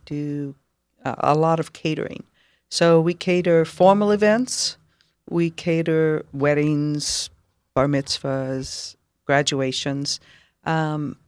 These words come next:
at people's homes, and at times people will actually, um, rent all or part of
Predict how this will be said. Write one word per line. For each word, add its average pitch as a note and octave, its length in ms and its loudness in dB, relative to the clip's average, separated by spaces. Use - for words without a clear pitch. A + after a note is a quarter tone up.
at F3 200 8
people's G3+ 360 -2
homes, F#3+ 460 -2
and F3 320 2
at - 100 2
times F#3 360 2
people F#3 360 2
will E3+ 180 2
actually, E3 600 0
um, D#3 400 -2
rent E3+ 360 4
all D#3+ 560 10
or D3+ 200 2
part D#3+ 400 6
of E3 300 -2